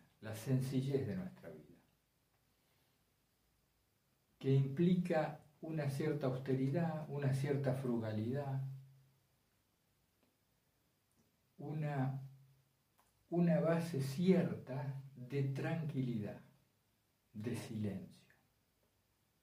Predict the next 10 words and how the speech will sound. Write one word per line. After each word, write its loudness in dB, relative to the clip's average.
Es -6
un 0
tema 0
que 4
da 4
para 2
más, -2
pero -8
bueno, 0
eh, -16